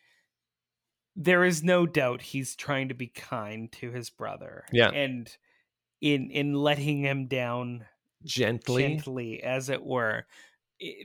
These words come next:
Speaker 1: but in this way, not making clear his true,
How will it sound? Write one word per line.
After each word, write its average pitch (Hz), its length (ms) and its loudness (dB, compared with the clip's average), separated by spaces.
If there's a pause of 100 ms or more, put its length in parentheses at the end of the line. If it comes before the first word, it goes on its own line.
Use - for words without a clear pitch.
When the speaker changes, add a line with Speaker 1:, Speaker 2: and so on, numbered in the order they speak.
(140)
Speaker 1:
but 165 220 6
in 165 140 4
this 165 260 0
way, 139 500 -6 (720)
not 160 360 -2
making 151 340 -2
clear 139 800 -4
his - 320 -10
true, 139 540 -4